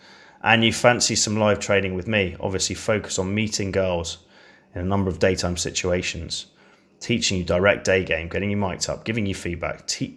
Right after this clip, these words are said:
accelerating your progress with all this stuff, then email me, same email address, james tusk at project hyphen tusk dot com. We'll have a chat on the phone. We'll figure out your budget,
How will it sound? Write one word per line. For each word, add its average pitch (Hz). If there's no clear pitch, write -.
accelerating 98
your 87
progress 85
with 90
all 90
this 82
stuff, -
then 98
email 92
me, 82
same 98
email 87
address, 78
james 90
tusk -
at -
project -
hyphen 80
tusk -
dot -
com. 87
We'll 85
have 87
a -
chat -
on 71
the 87
phone. 85
We'll -
figure 95
out 78
your 87
budget, 87